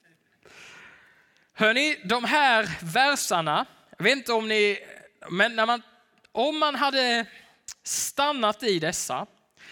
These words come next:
om vi hade, om varje människa på planeten hade kunnat leva utifrån det som de här versarna beskriver, så hade otroligt många problem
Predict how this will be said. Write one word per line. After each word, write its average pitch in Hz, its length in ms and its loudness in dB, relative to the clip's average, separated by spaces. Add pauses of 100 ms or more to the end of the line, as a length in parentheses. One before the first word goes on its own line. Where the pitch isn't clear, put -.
(100)
om 302 520 -2
vi 254 260 -2
hade, 214 440 2
om 220 220 -4
varje 285 460 0
människa 277 440 -2
på 220 200 -6
planeten 202 840 -2
hade 202 200 0
kunnat 202 360 -4
leva 220 760 -2
utifrån 247 680 -6
det 220 200 0
som 190 220 -6
de 185 160 -4
här 208 240 0
versarna 165 640 -4
beskriver, 208 1000 -4 (720)
så 208 200 -2
hade 208 360 2
otroligt 196 1500 -4
många 175 440 -2
problem 151 960 -6